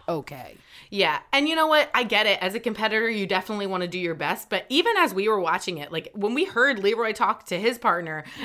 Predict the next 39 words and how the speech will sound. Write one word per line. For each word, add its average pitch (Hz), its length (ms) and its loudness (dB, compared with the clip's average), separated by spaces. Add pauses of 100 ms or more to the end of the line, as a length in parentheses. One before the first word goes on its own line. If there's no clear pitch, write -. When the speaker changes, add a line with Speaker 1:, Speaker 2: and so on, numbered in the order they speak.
Speaker 2:
and 220 120 0
you 262 60 2
hear, 247 460 2
like, 196 240 -4
the 226 100 6
way 233 180 4
other 240 220 2
people 247 240 -2
are 202 80 0
communicating, 214 640 -4
it's 269 140 -2
just, 330 140 -6
like, 311 120 -2
a 262 60 2
moment 247 220 0
where 226 80 -2
you're 233 80 2
like, 190 160 -2
"Wow, 202 240 6
it's - 120 0
possible 175 680 0 (260)
to, 233 140 6 (180)
to 240 120 0
motivate 233 420 -2
somebody 302 400 0
and 196 120 2
still 240 440 2
do 226 220 -4
it 220 80 2
in 185 140 -6
a 175 40 -4
constructive, 185 640 -4
positive 165 400 -2
way." 175 320 -4
Speaker 1:
Mm-hmm. 180 300 -8
Speaker 2:
Because 277 320 0 (160)
you're 339 180 -2
either 370 220 4
gonna 269 260 -2